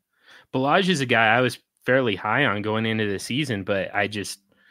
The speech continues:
to me, Brian Hill is just such a better player.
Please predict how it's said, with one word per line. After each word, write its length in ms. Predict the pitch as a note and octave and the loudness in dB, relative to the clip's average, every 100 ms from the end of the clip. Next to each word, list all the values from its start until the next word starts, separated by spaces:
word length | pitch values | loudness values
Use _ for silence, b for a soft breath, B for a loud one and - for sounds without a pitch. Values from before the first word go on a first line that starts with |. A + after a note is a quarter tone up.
| _ _ | _ _
to 100 | - | 0
me, 160 | C#3+ C#3 | 2 4
Brian 340 | A#2+ A#2+ A2 | 4 2 2
Hill 280 | F#2 A2+ G#2 | -2 -2 -2
is 140 | F#2+ | -6
just 320 | - F#2 F2 - | -8 -10 -10 -8
such 360 | G2+ F#2 - | -6 -6 -8
a 40 | F2 | -12
better 340 | F2 F2 E2+ | -10 -10 -10
player. 500 | - F#2 E2+ E2+ | -12 -10 -8 -10